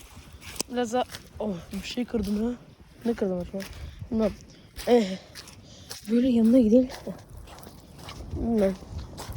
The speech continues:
Gel bana biraz değişik geliyor ha. Hayatımda pek görmedim. Çoğunlukla deniz falan gördüm de. Neyse. E, deniz, e, ve hani, e, göl falan. Ya göl diyorum aslında. Bu göl değildi ki. Şeydi bu.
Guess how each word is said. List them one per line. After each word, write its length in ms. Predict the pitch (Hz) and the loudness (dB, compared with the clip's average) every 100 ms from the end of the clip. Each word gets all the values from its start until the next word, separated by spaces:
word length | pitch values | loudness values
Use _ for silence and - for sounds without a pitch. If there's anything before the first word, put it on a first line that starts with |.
| - | 4
Gel 180 | 240 240 | 4 6
bana 200 | 247 220 | 4 4
biraz 220 | 226 180 | 2 4
değişik 280 | 185 196 - | 0 -2 -8
geliyor 220 | 160 165 | -6 -4
ha. 80 | 170 190 151 - - - - - - - - | -4 -6 -8 -18 -20 -20 -20 -14 -6 -4 4
Hayatımda 440 | 175 185 185 190 180 | 6 6 6 4 6
pek 200 | 180 175 | 4 4
görmedim. 360 | 170 160 165 - | 2 0 -4 -2
Çoğunlukla 420 | 175 175 165 160 | -2 0 -2 2
deniz 240 | 165 170 | 2 0
falan 260 | 156 170 160 | 0 0 0
gördüm 360 | 151 156 170 151 | 0 0 0 0
de. 140 | 165 - - - - - - - - - | -4 -6 -16 -18 -20 -20 -18 -18 -14 -8
Neyse. 240 | 170 160 - - - - - - - - - - - - - - - | -8 -8 -10 -12 -14 -20 -18 -18 -18 -20 -20 -20 -20 -20 -20 -20 -4
E, 100 | 180 - - - - - | -4 -4 -10 -14 -16 -8
deniz, 680 | 196 170 220 240 269 247 - - - 220 - | -4 4 8 10 10 8 0 -8 -10 -6 0
e, 280 | 214 208 | 2 4
ve 180 | 226 240 - - - - - | 4 4 0 -10 -8 -8 -4
hani, 240 | 214 214 196 - - - - - - | -2 0 -2 -8 -20 -20 -20 -20 0
e, 180 | 190 185 | 4 4
göl 280 | 180 220 220 | 8 8 8
falan. 320 | 240 277 262 _ _ _ - | 6 6 4 _ _ _ -6
Ya 160 | 214 220 | 2 2
göl 340 | 202 262 349 | 8 8 10
diyorum 340 | 370 349 262 226 | 10 8 6 2
aslında. 240 | 208 233 | 2 0
Bu 80 | 226 | 4
göl 220 | 262 277 | 6 6
değildi 240 | 311 359 - | 4 2 0
ki. 180 | 285 | -2
Şeydi 380 | 220 254 302 302 | 0 0 2 4
bu. 220 | 180 170 | 4 2